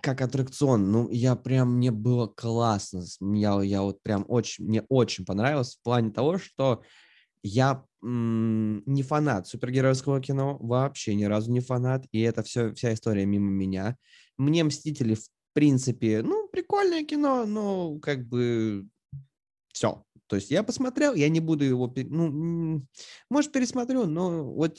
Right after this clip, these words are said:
сейчас «Майор Гром» я готов пересмотреть вот прямо сейчас, ещё раз посмотреть, потому что я боюсь, что я что-то упустил, а, не в сюжете, а вот именно в кадрах, в постановке, в каких-то, а, локациях, в декорациях.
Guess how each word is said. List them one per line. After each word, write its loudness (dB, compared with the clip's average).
сейчас -4
«Майор 0
Гром» 0
я 2
готов -2
пересмотреть 0
вот -10
прямо 2
сейчас, -2
ещё 4
раз 2
посмотреть, -2
потому -2
что -8
я 0
боюсь, 2
что -2
я 4
что-то -2
упустил, -2
а, -6
не 4
в -4
сюжете, 2
а 2
вот -2
именно 2
в -8
кадрах, 2
в -18
постановке, 0
в -14
каких-то, -4
а, -4
локациях, 0
в -8
декорациях. 0